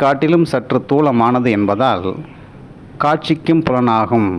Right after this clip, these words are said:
உணரவும் முடியும், சுவைக்கவும் முடியும். இறுதி நிலையில் உள்ள ஐந்தாவது பூதம் நிலம், இது இருக்கின்ற பூதங்களிலேயே மிக பருமையானது என்பதால்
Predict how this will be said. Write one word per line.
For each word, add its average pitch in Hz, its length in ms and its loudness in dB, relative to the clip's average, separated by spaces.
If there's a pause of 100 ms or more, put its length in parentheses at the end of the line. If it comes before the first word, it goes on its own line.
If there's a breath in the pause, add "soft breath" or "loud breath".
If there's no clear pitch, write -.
(680)
உணரவும் 156 480 2
முடியும், 107 420 0 (640)
சுவைக்கவும் 143 640 0
முடியும். 95 380 -2 (1120 loud breath)
இறுதி 160 360 4
நிலையில் 139 400 2
உள்ள 123 160 2 (260)
ஐந்தாவது 139 500 2 (100)
பூதம் 123 320 0 (100)
நிலம், 113 300 0 (1500)
இது 175 120 4 (120)
இருக்கின்ற 196 520 2 (120)
பூதங்களிலேயே 156 840 4 (160)
மிக 139 160 2 (100)
பருமையானது 131 640 2 (100)
என்பதால் 104 480 0